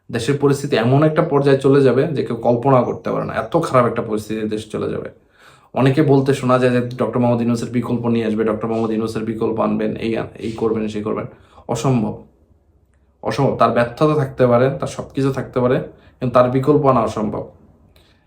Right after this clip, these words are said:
এই যে পরিস্থিতি, এখন যে বর্তমান যে পরিস্থিতি, এই পরিস্থিতিতে যদি ডক্টর মোহাম্মদ ইউনূস পদত্যাগ করেন, দেশে একটা বিশৃঙ্খলা তৈরি হবে, দেশে আবার সেই হানাহানি তৈরি হবে, মারামারি তৈরি হবে। আহ, মানে ডক্টর মোহাম্মদ ইউনূস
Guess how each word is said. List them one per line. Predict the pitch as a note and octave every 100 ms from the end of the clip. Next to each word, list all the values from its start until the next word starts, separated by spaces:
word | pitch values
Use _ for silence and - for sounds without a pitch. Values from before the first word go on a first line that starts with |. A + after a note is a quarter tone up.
| _ _ _
এই | C#3 D#3
যে | D3 D3 -
পরিস্থিতি, | C#3 C3+ - C#3 C3
এখন | - - C3
যে | C3
বর্তমান | B2 - C3 B2+
যে | B2+
পরিস্থিতি, | B2+ A#2+ A#2 C3 A#2
এই | A#2 B2
পরিস্থিতিতে | C3 C3 - C3 C3 C#3
যদি | C3 B2 C3 C3 C3+ - - _ _
ডক্টর | A2+ -
মোহাম্মদ | B2 B2+ B2
ইউনূস | A#2 A#2 -
পদত্যাগ | A#2+ A#2 A#2+
করেন, | - B2 B2+
দেশে | A2
একটা | A2+ A2
বিশৃঙ্খলা | A2+ G#2+ - B2 B2+
তৈরি | A#2+ A#2+ A#2
হবে, | A#2 B2 D3 D#3 - - - -
দেশে | G#2+ A2+
আবার | A2+ B2+
সেই | C3+ B2+
হানাহানি | A#2+ A#2 A#2 C3
তৈরি | C3 B2 A#2+
হবে, | A#2+ B2 C3+ - - - -
মারামারি | A2 B2 B2 B2+
তৈরি | B2 A#2+
হবে। | A#2+ B2 C#3+ D#3+ - - _ _ _ _ -
আহ, | A2 A2 G#2+ G2+ -
মানে | G#2+ A2+
ডক্টর | G#2+ A2+ A2+
মোহাম্মদ | C#3+ D#3 D#3
ইউনূস | C3+ D#3+